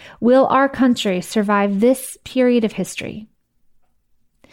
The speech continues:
Now, a good intro lays a foundation for a book or a movie, and it gets us hooked.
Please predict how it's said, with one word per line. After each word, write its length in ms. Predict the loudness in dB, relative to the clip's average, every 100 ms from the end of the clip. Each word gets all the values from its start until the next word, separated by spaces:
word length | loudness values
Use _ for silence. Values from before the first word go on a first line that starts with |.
| -20 -8 0
Now, 240 | 2 4
a 60 | 2
good 240 | 2 2
intro 600 | 2 2 2 2 0 -2 2
lays 280 | 2 4
a 60 | 2
foundation 640 | 2 2 4 2 2 0
for 180 | -2 -2
a 120 | 0
book 320 | 2 0 0 0
or 80 |
a 80 | 2
movie, 400 | 4 4 2 0
and 100 | 0
it 160 | -2 -2
gets 180 | -2 0
us 180 | -2
hooked. 440 | -2 -2 -4 -12